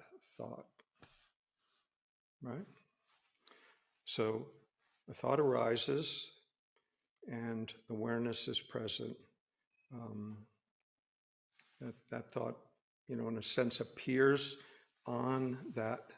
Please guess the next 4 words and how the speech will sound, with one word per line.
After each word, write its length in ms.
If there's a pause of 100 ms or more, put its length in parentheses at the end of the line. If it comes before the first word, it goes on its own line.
screen 760
of 180
awareness. 680 (1900)
So 580